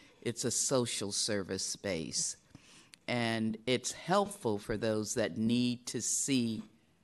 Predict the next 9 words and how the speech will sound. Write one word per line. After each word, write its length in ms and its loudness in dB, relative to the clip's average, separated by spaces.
uh, 500 -4
the 100 4
signs, 800 2
and 420 -2
it's 260 -2
helpful 440 2
for 180 -4
those 460 2
that, 340 2